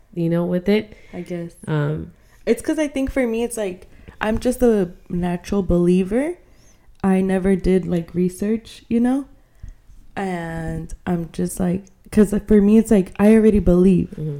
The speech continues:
Speaker 2: Like, for me, it's like, they exist, you know? Whether you tell me they don't.
Speaker 1: For me, it's just an interesting topic to read about.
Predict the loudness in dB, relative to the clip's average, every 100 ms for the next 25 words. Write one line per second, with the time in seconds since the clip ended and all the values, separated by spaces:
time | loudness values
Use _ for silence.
0 | -6 2 2 2 -2 -2 -2 -2 -2 -4
1 | -4 -4 -2 -2 -2 -4 -4 -4 -6 -4
2 | -4 -4 -6 -2 -2 0 2 2 2 0
3 | 0 -4 -2 -2 2 2 2 -4 -10 -2
4 | 2 6 4 4 2 2 0 0 -2 -4
5 | -4 -6 -2 -2 0 0 0 0 -6 -8